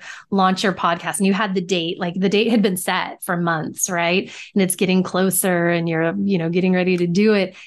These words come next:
And then the other day I was listening to one of your episodes from the book that you're, uh, working through. And, um, it was like, what, twenty? Like, you've got twenty already. And, and they're just so impeccable. I just, I really enjoy your engaging conversations, and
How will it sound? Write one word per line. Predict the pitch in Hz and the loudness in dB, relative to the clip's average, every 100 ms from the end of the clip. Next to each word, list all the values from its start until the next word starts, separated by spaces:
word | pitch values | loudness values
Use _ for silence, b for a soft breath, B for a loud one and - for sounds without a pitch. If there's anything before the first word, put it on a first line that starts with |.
| B | B
And | 202 202 | 0 2
then | 196 190 | 2 2
the | 196 | 2
other | 196 208 | 2 0
day | 190 175 | 0 0
I | 190 | 0
was | 180 175 | -2 -4
listening | 165 - 185 | -2 2 2
to | 180 175 | 2 0
one | 175 | 0
of | 175 | 0
your | 170 170 | 0 -2
episodes | 175 190 - 165 170 | -2 -4 -2 -2 -2
from | - 180 | 0 0
the | 175 | 2
book | 170 180 180 | 0 -2 -2
that | 180 - | -4 -2
you're, | 185 175 185 - | 0 0 -2 -2
uh, | - - | -2 0
working | 208 202 202 214 | 0 0 2 0
through. | 202 185 | 2 2
And, | 180 180 B B B | 2 -2 B B B
um, | 190 185 175 | 0 0 0
it | 208 | 0
was | 202 190 | 0 0
like, | 180 175 _ _ 196 | -4 -6 _ _ -4
what, | 226 - | -4 -4
twenty? | - 185 175 233 302 302 - | -12 -6 0 2 2 -2 -6
Like, | 180 202 | -4 -2
you've | |
got | 190 185 - | -2 -2 -4
twenty | - 185 214 240 | -4 2 4 4
already. | 240 247 277 285 | 4 2 2 2
And, | 208 185 B B - | 2 0 B B 0
and | 214 | 4
they're | 208 | 4
just | 190 233 - | 4 0 0
so | - 220 214 208 190 180 175 - | 0 2 4 4 2 2 0 -2
impeccable. | 196 185 - 165 180 165 170 | -4 -4 -6 -6 -2 0 0
I | - 180 | -2 -2
just, | 185 - | -4 -4
I | 180 | -4
really | 175 185 190 180 175 175 | 0 2 4 4 4 0
enjoy | - 180 170 175 175 | 0 0 2 2 2
your | 170 170 | 2 2
engaging | 165 160 165 170 175 | 0 0 0 2 -2
conversations, | - 180 180 - 262 233 233 226 208 208 202 185 | -2 -4 -4 -2 2 4 4 2 4 4 4 4
and | 175 165 | 2 0